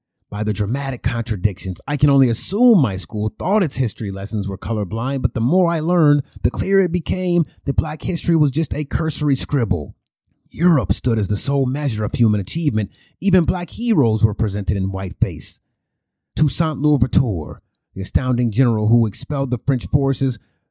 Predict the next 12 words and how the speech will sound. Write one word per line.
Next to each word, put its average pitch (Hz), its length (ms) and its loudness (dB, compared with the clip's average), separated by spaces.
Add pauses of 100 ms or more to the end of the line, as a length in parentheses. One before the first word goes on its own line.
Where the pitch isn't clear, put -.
(220)
from 196 200 4
Haiti, 95 420 -6 (680)
was - 120 0
called 123 260 2
the 104 60 2
Black 120 300 -4
Napoleon. 90 640 -2
Famed 156 260 2
scientist 151 600 -2 (220)
George 147 300 4
Washington 151 520 2
Carver, 110 500 0